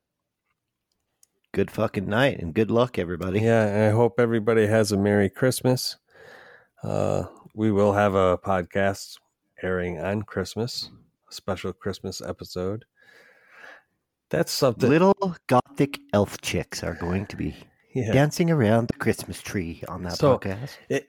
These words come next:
Speaker 2: if we're, we're airing one week away from Christmas, just a, a, a last, you know, a thing before we, uh,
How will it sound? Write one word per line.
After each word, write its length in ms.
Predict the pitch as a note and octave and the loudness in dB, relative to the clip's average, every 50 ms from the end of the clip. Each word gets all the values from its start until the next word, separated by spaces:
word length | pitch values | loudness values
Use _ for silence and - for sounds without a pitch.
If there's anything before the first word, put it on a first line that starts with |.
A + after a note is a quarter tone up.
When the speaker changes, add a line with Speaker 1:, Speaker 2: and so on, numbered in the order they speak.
| _ | _
Speaker 2:
if 300 | - D3+ D#3 D3+ - - | 2 2 2 2 2 2
we're, 240 | E3+ E3+ E3 D#3+ D3+ - - - | 4 6 6 6 4 2 0 2
we're 200 | C#3+ D3+ D3+ - | 2 4 4 4
airing 440 | C#3+ D3+ D3+ D3 C3+ B2+ A#2+ A#2 | 4 4 6 6 6 4 4 4
one 200 | A#2 A#2 A#2 A2+ | 4 4 4 4
week 240 | G#2+ G#2+ G#2+ G#2 - | 2 2 0 0 0
away 160 | G2 F#2 F#2 | 2 2 2
from 200 | F2 - - F2 | 2 0 -6 -10
Christmas, 600 | - - - F#2 F2+ - - E2+ E2 - - - - - _ _ _ _ _ _ _ - - - _ _ _ _ _ _ _ _ _ _ _ _ _ _ _ _ _ _ _ _ _ | -4 0 0 0 0 -2 -6 -8 -6 -6 -10 -12 -14 -16 _ _ _ _ _ _ _ -20 -20 -20 _ _ _ _ _ _ _ _ _ _ _ _ _ _ _ _ _ _ _ _ _
just 280 | - B2 A2 - - - | -2 -2 -2 -2 0 0
a, 280 | G#2+ F2+ F2 F2 - | 2 2 2 0 -2
a, 300 | - F2 F2 D#2+ - E2+ | -4 -6 -6 -6 -6 -6
a 20 | F#2 | -4
last, 720 | F2+ F#2 G#2 A2 A2+ A#2+ A#2+ A#2 - - - - - - - _ _ _ _ _ _ _ _ _ | 0 2 2 4 4 4 2 2 -2 -8 -12 -14 -16 -16 -20 _ _ _ _ _ _ _ _ _
you 140 | - G#2 F#2+ | -12 -10 -8
know, 240 | F2 E2+ E2 D#2+ - _ | -8 -8 -10 -12 -14 _
a 140 | - E2+ D#2+ | -14 -12 -12
thing 480 | - F2 G2+ G#2+ G2+ G2 F#2+ F#2 F2 - _ _ _ _ _ _ - | -4 -2 0 2 2 2 0 -2 -4 -8 _ _ _ _ _ _ -14
before 320 | G2 F#2 - - G2 F#2 | -14 -12 -8 -6 -6 -4
we, 280 | F2+ F2+ E2+ E2+ E2 D#2+ | -4 -4 -4 -4 -6 -6
uh, 80 | D#2 | -8